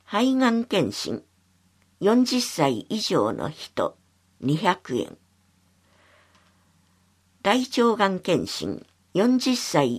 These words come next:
以上の人、三百円。肝炎ウイルス検診。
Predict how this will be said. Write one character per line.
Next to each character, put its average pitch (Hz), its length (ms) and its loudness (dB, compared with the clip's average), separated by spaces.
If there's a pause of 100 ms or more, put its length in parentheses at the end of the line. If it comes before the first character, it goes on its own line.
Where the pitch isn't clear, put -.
以 - 80 -4
上 113 360 0
の 71 180 -6
人、 - 500 -6 (340)
三 170 360 -2
百 151 360 -2
円。 - 200 -6 (1500)
肝 247 320 4
炎 233 340 4
ウ 202 120 4
イ 208 120 2
ル 196 120 4
ス - 180 -2
検 151 360 2
診。 98 360 -6